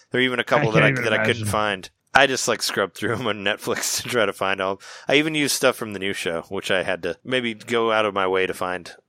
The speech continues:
Speaker 1: find one of those episodes. But, uh, yeah, check that out on YouTube, and, uh, thanks for listening. We'll be back next week to talk pax and all that fun stuff. And, of course, you know, Midwest Gaming Classic. We'll talk more about that, too.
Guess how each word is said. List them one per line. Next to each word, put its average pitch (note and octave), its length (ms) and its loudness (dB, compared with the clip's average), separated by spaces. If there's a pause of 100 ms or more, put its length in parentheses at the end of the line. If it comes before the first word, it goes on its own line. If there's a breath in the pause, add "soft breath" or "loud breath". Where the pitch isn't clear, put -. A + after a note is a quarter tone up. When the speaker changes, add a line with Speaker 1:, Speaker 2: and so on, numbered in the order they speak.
Speaker 1:
find F2+ 260 -4
one F2 120 -6
of F2 80 -6
those F2 180 -4
episodes. - 380 -10 (440 loud breath)
But, A2+ 200 6
uh, G#2 200 6
yeah, A2+ 260 4 (260)
check D3 220 2
that C3+ 140 8
out A#2+ 220 6
on A2 140 0
YouTube, A2+ 440 -2
and, G2 200 -2
uh, F#2+ 240 2
thanks G2+ 240 -6
for C3 100 -6
listening. F#2 320 -6
We'll A2+ 140 -2
be C3 100 -4
back C3 220 2
next C#3+ 240 -6
week D#3+ 280 -4 (420 loud breath)
to - 100 -16
talk A2+ 260 2
pax B2 480 2
and G#2+ 160 -6
all G#2 80 -2
that G#2+ 140 -4
fun G#2+ 120 -6
stuff. - 280 -10
And, A#2 160 0
of A#2 80 -4
course, B2 260 0
you G#2+ 80 -2
know, G2 140 -2 (120)
Midwest A#2 400 -2
Gaming A2 220 -4
Classic. A2 380 -4 (120)
We'll - 100 -20
talk - 200 -4
more F2 120 -6
about E2+ 180 -8
that, F2 160 -12
too. F2 100 -14